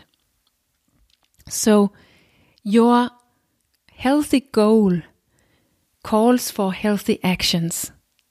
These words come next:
But those healthy actions, they call for a healthy inner environment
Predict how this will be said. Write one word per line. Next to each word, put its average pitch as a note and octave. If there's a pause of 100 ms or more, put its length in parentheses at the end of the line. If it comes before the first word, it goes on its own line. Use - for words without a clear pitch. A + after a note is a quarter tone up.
(840)
But F3
those A#3+
healthy C4+
actions, F#3 (320)
they G3
call A#3+ (220)
for -
a F#3
healthy B3 (440)
inner G#3+ (280)
environment F#3